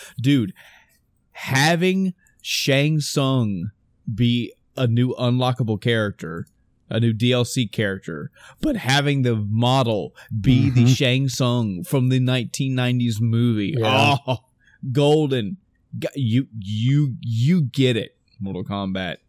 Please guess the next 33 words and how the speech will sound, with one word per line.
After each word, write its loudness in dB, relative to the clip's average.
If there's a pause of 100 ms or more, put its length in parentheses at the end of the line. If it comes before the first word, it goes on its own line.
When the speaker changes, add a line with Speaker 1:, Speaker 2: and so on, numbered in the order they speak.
Speaker 1:
You -2
get 2
it, -4
and 0
I -4
love -4
it. -12 (640)
Speaker 2:
Yep. -4 (2000)
Speaker 1:
So. -20
Speaker 2:
All -14
right. -6
We, 4
we 4
Speaker 1:
What's 6
Speaker 2:
can 6
move 10
Speaker 1:
next 6
Speaker 2:
on 6
from 2
Speaker 1:
on 4
our 4
Speaker 2:
movies 0
if -4
you -4
want. -8 (280)
<laughs> 4
Speaker 1:
Yeah. 2 (200)
Yeah. 2 (280)
I, 2 (100)
I 4
don't 2
want 2
to, -2